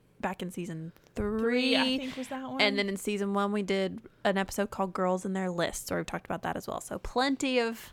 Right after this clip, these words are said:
Speaker 1: places for you to
Speaker 2: Yes.
Speaker 1: go and find more information on that. So, okay,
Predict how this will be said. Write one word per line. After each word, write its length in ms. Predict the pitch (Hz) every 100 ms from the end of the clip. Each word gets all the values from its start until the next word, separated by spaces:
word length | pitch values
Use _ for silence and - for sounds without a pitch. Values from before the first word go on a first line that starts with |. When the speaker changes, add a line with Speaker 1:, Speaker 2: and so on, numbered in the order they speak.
| - -
Speaker 1:
places 400 | 175 165 - -
for 120 | -
you 180 | 139 170
to 60 |
Speaker 2:
Yes. 140 | - -
Speaker 1:
go 80 |
and 200 | 73 - - _
find 320 | - - 165 151
more 100 | -
information 440 | - - - -
on 80 | -
that. 140 | - - _ _ _
So, 340 | - 107 - 214 _ _ _ _ - - - 233
okay, 380 | 214 - -